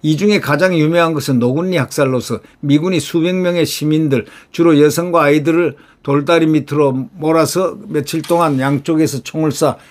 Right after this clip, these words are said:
그들 대부분을 죽였던 사건인데 왜 이렇게 해야만 했을까? 만약 그들이 남한 피난민들을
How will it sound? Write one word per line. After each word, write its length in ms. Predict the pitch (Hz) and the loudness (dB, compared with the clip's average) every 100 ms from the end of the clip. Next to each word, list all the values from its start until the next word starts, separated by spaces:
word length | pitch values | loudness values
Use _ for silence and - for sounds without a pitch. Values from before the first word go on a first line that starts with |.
| - | -18
그들 320 | - 156 165 | -4 2 2
대부분을 420 | 139 139 156 160 127 | 2 0 2 -2 -2
죽였던 400 | 156 160 - 143 | 0 0 0 -2
사건인데 560 | 123 123 135 123 110 95 | -2 -4 -2 0 -2 -2
왜 180 | 135 185 | 0 2
이렇게 460 | 226 226 - 208 | 4 2 2 2
해야만 340 | 160 180 175 151 | 4 2 0 -2
했을까? 520 | 117 - 117 90 - _ _ _ - - - | -6 -8 -10 -10 -16 _ _ _ -20 -20 -18
만약 420 | - 135 180 233 - | -2 0 4 2 2
그들이 380 | 180 202 220 | 0 2 2
남한 720 | 170 151 151 175 196 226 226 147 | 2 2 2 2 2 2 0 -4
피난민들을 1400 | - 196 208 202 208 214 214 214 208 196 202 220 156 | -6 -2 0 2 2 2 0 0 0 2 4 4 2